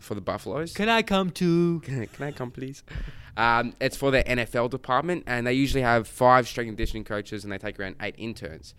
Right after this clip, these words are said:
Speaker 1: And it's, um, it's usually a three-month period of within the off-season, the summer period.
Speaker 2: Yeah.
Speaker 1: And it's just learning, practicing, and really practicing an art of working with these high-level athletes.
Speaker 2: Hmm.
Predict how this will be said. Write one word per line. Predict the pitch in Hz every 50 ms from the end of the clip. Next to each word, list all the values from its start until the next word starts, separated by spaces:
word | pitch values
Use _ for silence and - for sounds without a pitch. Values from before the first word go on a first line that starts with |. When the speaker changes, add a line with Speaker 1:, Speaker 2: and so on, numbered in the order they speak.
| - - - -
Speaker 1:
And | - 113 110
it's, | 107 101 - - - - - - - - _ - _ _ _ _ _ _ -
um, | - 104 104 104 104 104 92 -
it's | 110 113 - -
usually | 156 170 143 135 143 139 131 117
a | 110 104 87 - - - - - - - - - - -
three-month | 123 110 120 135 151 156 156 143 139 135 131 120 - -
period | - 120 113 107 101 92 85 87 98 110 _ _ _ -
of | - 107 107 80 - - - - -
within | 98 117 113 123 127 131
the | 127 123 -
off-season, | 113 113 107 - - 123 104 - 117 113
the | 104
summer | - - 101 98 101
period. | 95 - 104 101 104 - 165 180 - _ _ -
Speaker 2:
Yeah. | - 135 127 - _ - - - - - - - -
Speaker 1:
And | - 113 117 117 117 110 101 - - - - -
it's | - 104 107 - -
just | - - 135 123 - - - - - - - - -
learning, | 95 95 98 107 110 113 113 113 113 113 110 95 - _
practicing, | - - 95 104 101 - 107 - - 101 101
and | 101 98 92 90 92 98
really | 104 107 107 107 107 107 107 104
practicing | 98 - - 98 107 - - - 104 104
an | -
art | - 104 95 90 92 - - - - -
of | 107 101 -
working | 107 98 95 - 107 98
with | 95 90 - -
these | 95 92 85 -
high-level | - - 101 101 98 98 95 92 92 92 90 87 87 - - -
athletes. | - - - - - - - - - - -
Speaker 2:
Hmm. | 135 127